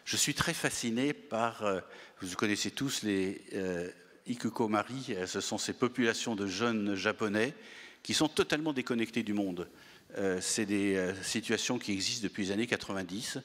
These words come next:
Il y a à peu près, euh, un, un pour cent, un et demi pour cent de la population totale du Japon qui sont des gens déconnectés,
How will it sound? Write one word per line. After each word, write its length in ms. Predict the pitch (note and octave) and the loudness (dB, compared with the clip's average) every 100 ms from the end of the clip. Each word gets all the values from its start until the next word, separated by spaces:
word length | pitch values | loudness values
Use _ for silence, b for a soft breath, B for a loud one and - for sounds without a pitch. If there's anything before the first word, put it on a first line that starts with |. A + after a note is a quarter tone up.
| B B B B B B B | B B B B B B B
Il 60 | A2 | -2
y 40 | |
a 40 | |
à 40 | A2 | -2
peu 200 | - D3 | 0 0
près, 520 | - - D#3+ D#3+ C3+ | 0 0 4 4 4
euh, 280 | G#2 G2 F#2+ - | 2 2 0 -4
un, 240 | D#3 D#3 C#3+ | 0 2 2
un 480 | A2+ A2 A2+ - C#3+ | 2 0 -2 -4 -2
pour 180 | C3+ C3 | 0 -2
cent, 160 | - C#3+ | 0 0
un 160 | A2 | 2
et 40 | A#2+ | 2
demi 180 | C3+ | 0
pour 180 | C3 A#2+ | 0 -2
cent 160 | - B2 | 0 2
de 80 | G#2 | 2
la 80 | |
population 720 | F#2+ G#2+ - F#2+ F#2 - G2+ F2+ - - | 2 -2 -2 0 0 -2 -4 -6 -12 -2
totale 540 | B2+ - A2+ G2+ F#2+ - B B B - | 0 2 0 0 -4 -8 B B B -4
du 120 | G2 | 0
Japon 440 | F#2 G2 - B2+ F3+ - - | 4 2 2 -4 -4 -12 -12
qui 80 | - | -2
sont 140 | C#3 | 2
des 100 | C3 | 4
gens 120 | B2 D3 | 4 2
déconnectés, 640 | C3 B2+ A2+ - G2 | 2 2 0 0 -2